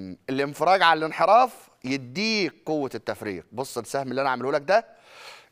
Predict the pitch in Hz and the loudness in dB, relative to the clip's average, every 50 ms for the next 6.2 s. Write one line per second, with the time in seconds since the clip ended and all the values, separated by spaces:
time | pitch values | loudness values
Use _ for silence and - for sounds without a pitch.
0 | _ _ - 151 143 143 151 - - 226 254 269 247 233 202 175 175 214 214 208 | _ _ -4 -2 -2 -2 -4 -2 2 2 2 2 2 0 -2 -2 -2 -2 -2 0
1 | 202 226 208 208 - - 214 226 208 214 202 175 175 190 202 196 185 170 156 - | 0 0 0 0 0 0 0 0 0 -2 -4 -2 -2 -2 -4 -4 -6 -8 -10 -10
2 | - - - - 202 214 220 196 196 185 - - _ _ _ _ _ _ - - | -8 -8 -4 -2 0 0 0 -2 -4 -6 -8 -10 _ _ _ _ _ _ -16 -6
3 | - 135 147 175 170 160 151 156 147 151 170 170 147 139 131 135 170 196 220 220 | -2 -2 -2 -2 -2 -6 -6 -2 0 0 0 0 -2 -6 -4 -2 0 0 0 0
4 | 190 - _ _ _ _ _ _ - 156 165 - - - - - 156 170 180 160 | -4 -12 _ _ _ _ _ _ 0 0 0 0 -2 -8 -4 0 2 2 2 0
5 | 139 160 180 202 214 226 - - - 139 143 143 147 143 156 180 208 220 214 214 | 0 0 2 4 4 4 2 0 -2 0 0 0 2 2 2 2 2 2 2 2
6 | 240 262 247 - | 2 2 2 -2